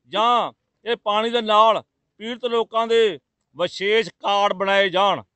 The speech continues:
ਕਿਉਂਕਿ ਜਿੱਥੋਂ ਮਰਜ਼ੀ ਜਾ ਕੇ ਇਲਾਜ ਮੁਫਤ ਕਰਵਾ ਸਕਣ। ਇਲਾਕੇ ਭਰ ਦੇ ਪਿੰਡਾਂ ਦੇ ਲੋਕਾਂ ਨੂੰ ਪੀਣ ਯੋਗ ਪਾਣੀ ਮੁਹੱਈਆ ਕਰਾਇਆ ਜਾਵੇ। ਇਸ ਫੈਕਟਰੀ ਦੇ ਨਾਲ ਜਿੰਨਾ ਵੀ ਸਾਡਾ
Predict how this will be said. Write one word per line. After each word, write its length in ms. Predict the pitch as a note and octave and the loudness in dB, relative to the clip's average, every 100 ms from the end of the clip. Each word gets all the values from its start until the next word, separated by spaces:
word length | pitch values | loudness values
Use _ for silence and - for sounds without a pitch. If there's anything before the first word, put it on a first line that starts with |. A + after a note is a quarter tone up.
| _ - | _ -6
ਕਿਉਂਕਿ 320 | G#3 G#3+ G#3+ | -6 -4 -6
ਜਿੱਥੋਂ 280 | G3 - G#3 | -8 -10 -6
ਮਰਜ਼ੀ 320 | G3+ F#3 G#3 | -2 -2 -2
ਜਾ 200 | G3 G3 | 0 0
ਕੇ 220 | F#3+ A3 F#3 | 0 -6 -6
ਇਲਾਜ 360 | F3 E3+ G3 - D3+ | 0 2 0 -4 -6
ਮੁਫਤ 280 | G3 A3+ | -2 -2
ਕਰਵਾ 280 | - F#3 F#3 | -4 -2 0
ਸਕਣ। 360 | F3 F#3+ G3 D3+ _ _ _ _ _ _ | 0 -4 -6 -6 _ _ _ _ _ _
ਇਲਾਕੇ 440 | C#3 F#3+ G3+ G#3+ A3 | -2 -2 -2 -4 -4
ਭਰ 240 | B3 F#3+ | -2 -4
ਦੇ 360 | E3+ A3+ G#3+ D#3 _ _ _ - | -2 0 0 -2 _ _ _ -12
ਪਿੰਡਾਂ 320 | G#3+ A3+ A#3 A#3 | -10 0 2 2
ਦੇ 120 | A#3 | 0
ਲੋਕਾਂ 420 | G3 G#3 - A3+ | -2 -4 0 0
ਨੂੰ 320 | A#3 A#3 E3+ - _ _ _ - | 0 -6 -10 -16 _ _ _ -14
ਪੀਣ 360 | G#3+ A3+ A3+ | -8 -6 -4
ਯੋਗ 540 | A3 F#3 G3+ G#3+ G#3+ F3+ _ _ - | -6 -4 0 0 0 -4 _ _ -6
ਪਾਣੀ 300 | F3+ F#3+ G3+ | -2 0 -2
ਮੁਹੱਈਆ 440 | G3+ F#3 F#3+ G3+ G3 | -2 -2 0 0 0
ਕਰਾਇਆ 340 | F#3+ F#3+ G3 | -2 -2 0
ਜਾਵੇ। 360 | F#3 F#3+ G3 F#3+ B2 _ _ _ _ _ | 0 0 0 -4 -8 _ _ _ _ _
ਇਸ 220 | D#3+ G#3+ - | -2 -2 -2
ਫੈਕਟਰੀ 400 | G#3 G#3 - G#3+ | -8 -8 -10 -6
ਦੇ 120 | A3+ | -4
ਨਾਲ 440 | G#3 G#3 A3 G3 - _ _ _ _ _ B2 | 2 4 4 2 -6 _ _ _ _ _ -14
ਜਿੰਨਾ 280 | G#3 A#3 B3+ | -8 -2 -2
ਵੀ 60 | |
ਸਾਡਾ 280 | G#3+ G#3 A3 | 0 2 2